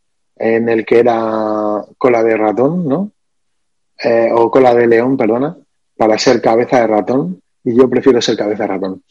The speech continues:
<laughs> Me parece muchísimo más divertido. Y, y creo que eso ya me di, me di cuenta de que no, de que si no habíamos tirado por ahí, era porque en realidad no nos interesaba ninguno. O sea, no teníamos ese empuje, no teníamos esa fuerza,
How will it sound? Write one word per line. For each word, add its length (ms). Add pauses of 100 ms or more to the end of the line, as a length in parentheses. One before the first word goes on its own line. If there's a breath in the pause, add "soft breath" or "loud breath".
(120)
<laughs> 540
Me 80
parece 260
muchísimo 420
más 140
divertido. 460 (800 soft breath)
Y, 100 (1300)
y 100
creo 160
que 80
eso 160
ya 100
me 200
di, 240
me 180
di 120
cuenta 300
de 120
que 120
no, 480 (340)
de 160
que 120
si 140
no 100
habíamos 360
tirado 300
por 140
ahí, 120
era 260
porque 200
en 60
realidad 240
no 80
nos 180
interesaba 460
ninguno. 280
O 640
sea, 120
no 140
teníamos 400
ese 160
empuje, 440
no 100
teníamos 280
esa 140
fuerza, 340